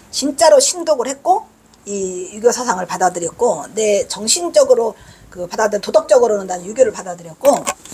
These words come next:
이 도가 사장을 경화선사가 지금 회두토면 하고 있잖아요. 회두토면처럼 살고 싶어. 어, 사실은 부처가 되고 싶은 것보다는 <laughs> 회두토면이 더 좋아. 그냥 세속에 묻혀 있으면서, 어, 머리에다 흙 묻히고, 재 묻히고, 얼굴에다가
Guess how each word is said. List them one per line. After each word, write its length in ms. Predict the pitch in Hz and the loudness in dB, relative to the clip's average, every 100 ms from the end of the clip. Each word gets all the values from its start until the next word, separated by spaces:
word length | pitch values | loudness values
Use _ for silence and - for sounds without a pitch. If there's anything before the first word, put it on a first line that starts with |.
| - | -12
이 180 | 202 185 | -6 -6
도가 240 | - 285 262 | -2 0 2
사장을 360 | 240 233 202 | 2 0 -2
경화선사가 560 | 208 202 190 180 170 170 | -6 -8 -8 -8 -8 -10
지금 200 | 180 180 | -12 -12
회두토면 420 | 330 381 311 269 | -12 -10 -4 -2
하고 220 | 208 190 165 | 0 -2 -4
있잖아요. 440 | 190 165 220 403 - _ _ _ - - | -6 -4 -4 -4 -8 _ _ _ -4 2
회두토면처럼 720 | 494 539 415 427 403 349 311 | 2 2 2 2 2 2 0
살고 260 | 349 311 320 | -2 -4 -4
싶어. 440 | 247 - 185 202 _ _ _ _ _ _ - | -6 -10 -10 -10 _ _ _ _ _ _ -8
어, 60 | 208 | -2
사실은 280 | 349 294 | 0 0
부처가 360 | - 269 - 302 | -2 0 2 4
되고 160 | 262 233 | 4 2
싶은 240 | - 233 | -2 -8
것보다는 520 | 214 208 240 302 - - _ | -6 -6 -2 -2 -4 -12 _
<laughs> 220 | - - 453 | -16 -2 2
회두토면이 960 | 320 349 - - 254 269 - - 370 | 4 2 -2 -4 -2 -2 -2 -4 -2
더 180 | 453 - - | -2 -2 0
좋아. 420 | - - - - - - - - | -2 0 -4 -4 -10 -10 -8 0
그냥 280 | 302 285 - - - | 4 4 2 -10 -10
세속에 440 | - 453 466 359 254 | -2 2 2 4 2
묻혀 300 | 285 - 262 | 0 0 0
있으면서, 640 | 233 208 196 190 381 - _ _ | 0 -4 -4 2 2 0 _ _
어, 140 | 151 139 _ _ | -18 -18 _ _
머리에다 360 | 196 285 285 233 | 0 2 2 0
흙 120 | 294 | 0
묻히고, 520 | 277 - 220 277 392 - | 0 0 2 0 0 -6
재 140 | - 240 | -2 0
묻히고, 420 | 220 - 196 247 | 0 0 0 0
얼굴에다가 560 | 175 185 175 175 262 | 0 -4 -4 -2 -2